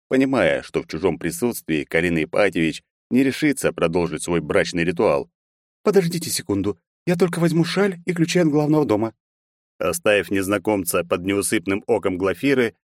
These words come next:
Анфиса Ксаверьевна вернулась в комнату.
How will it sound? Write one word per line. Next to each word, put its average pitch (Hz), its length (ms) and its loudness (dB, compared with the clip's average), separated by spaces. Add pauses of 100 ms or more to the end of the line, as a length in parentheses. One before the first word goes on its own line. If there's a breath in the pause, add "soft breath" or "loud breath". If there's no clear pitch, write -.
(180)
Анфиса 151 400 0
Ксаверьевна 110 800 2
вернулась 139 460 -2
в - 80 -16
комнату. 85 580 -4